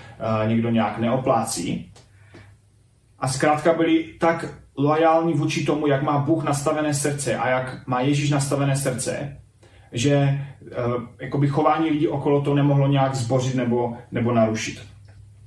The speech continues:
A to mi taky hodně pomohlo v tom vidět lidi okolo sebe jako, jako rodinu.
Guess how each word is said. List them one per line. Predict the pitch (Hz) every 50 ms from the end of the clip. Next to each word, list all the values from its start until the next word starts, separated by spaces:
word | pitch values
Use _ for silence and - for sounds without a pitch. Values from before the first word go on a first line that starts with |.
| - - - - -
A | - 117
to | 117 165 165
mi | 170 165
taky | 170 147 - 165
hodně | 160 170 180 175 160
pomohlo | 170 165 156 160 160 160
v | 160 -
tom | - 156 151 151 151 143 - - - - -
vidět | - 120 117 117 139 143 147 147 143 143 143 - -
lidi | 135 147 147 151 165
okolo | - - - 143 139 139
sebe | - - 151 135 135 135
jako, | 131 127 127 - 139 127 123 123 131 131 - - - - -
jako | 123 117 - 139
rodinu. | 135 135 123 117 123 120 113 117